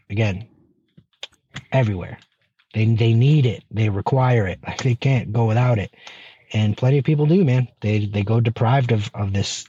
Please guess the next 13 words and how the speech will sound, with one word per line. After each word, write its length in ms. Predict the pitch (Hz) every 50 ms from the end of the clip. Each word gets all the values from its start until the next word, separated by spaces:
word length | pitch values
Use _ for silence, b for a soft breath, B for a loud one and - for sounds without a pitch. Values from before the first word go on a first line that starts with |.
| _ _ -
these 180 | 110 107 98 -
spaces 580 | - - 117 123 135 - - 107 101 95 98
and 160 | 101 101 104
these, 280 | 104 101 101 98 - B B B B B B B B B B -
um, 520 | - 104 101 101 95 95 92 90 - - _ _ _ _ _ _ _ 113
these 500 | 113 120 117 110 104 101 - - - - _ _ _ _ _ _ - _ -
places 520 | - 151 147 147 143 - - 143 127 117
where 280 | 117 120 131 127 123 120
they 180 | 110 123 117
can 140 | - - 104
express 500 | 101 - - - - 120 123 123 - -
themselves 540 | - 107 107 101 - - 98 95 90 92 -
freely. 520 | - - 104 101 101 92 87 110 117 -